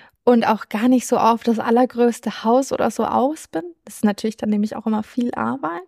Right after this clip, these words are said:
wenn es immer so ein Pool zu reinigen ist oder so. Ich bin hier jetzt tatsächlich gerade in der Lüneburger Heide sehr glücklich. Es ist ein sehr,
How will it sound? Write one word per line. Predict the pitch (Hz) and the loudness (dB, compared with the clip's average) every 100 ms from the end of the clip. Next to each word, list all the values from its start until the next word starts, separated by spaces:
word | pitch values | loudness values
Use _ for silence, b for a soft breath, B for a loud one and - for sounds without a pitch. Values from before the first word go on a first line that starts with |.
| - | -10
wenn | - 214 | -2 0
es | |
immer | 214 214 | 2 0
so | |
ein | 202 | -2
Pool | - - 269 302 | -2 2 4 4
zu | - | 0
reinigen | 269 233 240 254 262 | -2 0 0 0 -2
ist | - 277 | -4 -6
oder | - - | -10 -10
so. | 262 269 294 B B B B | -2 0 0 B B B B
Ich | 220 - | -6 2
bin | 226 | 2
hier | 214 247 | 6 4
jetzt | 311 - | 4 -2
tatsächlich | 269 - 285 - 277 - | -4 0 -2 0 -6 -2
gerade | 247 262 | 0 2
in | 254 | 4
der | 247 | 4
Lüneburger | 254 254 247 247 233 | 2 2 2 0 0
Heide | 233 233 | 0 0
sehr | 233 | 0
glücklich. | 226 226 - 220 226 | -2 -4 0 -2 0
Es | 214 | 0
ist | 202 196 | 0 0
ein | 214 202 B B | 0 0 B B
sehr, | - - 208 196 190 - | -12 2 4 4 2 -2